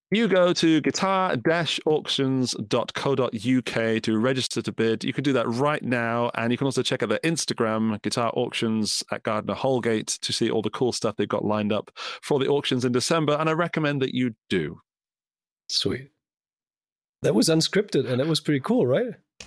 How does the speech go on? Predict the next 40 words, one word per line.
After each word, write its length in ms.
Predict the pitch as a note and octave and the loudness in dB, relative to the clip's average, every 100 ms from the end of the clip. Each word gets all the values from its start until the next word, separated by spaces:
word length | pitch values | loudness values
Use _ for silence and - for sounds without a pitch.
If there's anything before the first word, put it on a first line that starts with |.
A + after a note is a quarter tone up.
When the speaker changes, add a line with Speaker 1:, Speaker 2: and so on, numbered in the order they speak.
| - _ | -20 _
Speaker 1:
I, 140 | - E3 | -4 0
I 100 | F3 | 4
enjoyed 380 | F#3 E3+ F#3 D#3+ | 4 4 4 4
that 160 | G#2+ | 2
ad 160 | G#2+ G2+ | 0 0
read. 320 | F2+ D#2+ - - | 0 -2 -4 -6
Um, 400 | B2 B2 A#2+ A#2 | -2 0 0 2
Speaker 2:
Yeah. 100 | A2 | 2
Speaker 1:
I'm 60 | C3+ | 4
gonna, 240 | C3 B2+ - - - | 2 2 -2 -10 -6
I, 120 | B2 | -4
I 80 | B2+ | -4
think 240 | - F#3 | -2 -2
they're 100 | E3 | 0
gonna 140 | C#3+ D3+ | 0 0
be 80 | C3+ | 0
happy 320 | C#3+ D3 - | -2 -4 -2
with 180 | C#3+ C3+ | -2 0
that. 360 | C#3 - - - | -2 -2 -6 -4
I'll 160 | B2 A#2+ | -4 -2
take 220 | D3 - | -4 -4
this 120 | B2 | -2
Speaker 2:
Yeah. 80 | G#2+ | 0
Speaker 1:
thing 140 | B2 | 0
off 260 | A#2 A2+ - | 0 -2 -4
and 280 | A#2+ A#2 A2 | -2 0 0
we'll 160 | A#2 | 0
bring 180 | C3 D#3+ | 0 0
Colin 300 | C#3+ D3 C3 | 0 0 0
back 240 | G#2+ G#2 A2+ | 0 -2 -2
in 100 | A2 | 0
and 100 | G#2 | 0
see 160 | C3 | 0
what 180 | A2+ G#2 | -2 -2
he 100 | A#2 | -2
thought. 260 | - G2 F#2 | -2 -4 -2
He 80 | |
can 220 | G#2 G#2+ G2+ | -2 -2 -2
sort 160 | G#2+ | -2
of 140 | G2+ | -2